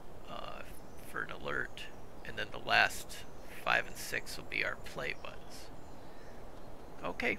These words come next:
well, that's basically what I wanted to go over on this episode. Eh, not really an episode, just kinda going over setting up your favorites.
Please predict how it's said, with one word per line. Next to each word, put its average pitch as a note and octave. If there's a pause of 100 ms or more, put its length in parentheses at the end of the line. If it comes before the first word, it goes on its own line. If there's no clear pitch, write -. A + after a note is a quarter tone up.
(100)
well, E3+
that's -
basically D3
what C#3
I A#2
wanted A#2+
to -
go A2+
over A2+
on G#2
this -
episode. - (580)
Eh, F2+
not B2
really G2
an -
episode, -
just -
kinda - (400)
going A2
over -
setting G2+
up -
your G#2
favorites. -